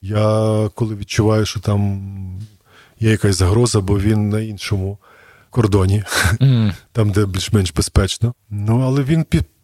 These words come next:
Speaker 1: мені від-, відповідає: «Ми готові». Ну, я кажу: «Там, можливо, скоро почнеться». Він: «Ну, хай починають, ми готові».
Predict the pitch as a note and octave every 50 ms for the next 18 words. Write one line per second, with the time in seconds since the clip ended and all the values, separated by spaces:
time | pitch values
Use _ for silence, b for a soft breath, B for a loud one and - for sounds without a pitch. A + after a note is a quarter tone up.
0 | _ - C3 C3+ D3+ D#3+ B2+ B2+ B2 - - - - - C3 B2+ B2 B2+ A#2+ C3
1 | C#3 C3+ C3+ B2+ A#2+ A2+ A2 b b b b b b b b b G2+ A#2 C#3+ C#3
2 | B2 A#2+ - G2 F2 E2+ E2 E2 E2+ F2+ - _ _ _ _ G#2+ A2+ A2+ G#2 -
3 | - G#2+ G2 F#2+ - A2+ A#2 A#2+ A#2 G#2 - - _ _ _ - - - _ _
4 | _ _ A2 G#2+ A2 A2+ G2+ G2 G#2+ A2+ A#2+ A#2 A2+ G#2 - - - A2 A2 -
5 | - G2+ - - - F2+ F2 - - F#2 F2 F2 E2+ F2 - _ _ _ G#2+ A#2+
6 | D3 - - B2 C3+ D3+ - - D3 - - C3+ G#2+ F#2+ G#2 A2+ G#2+ - G2 G2
7 | G2 G#2+ - - F2+ E2+ E2+ E2+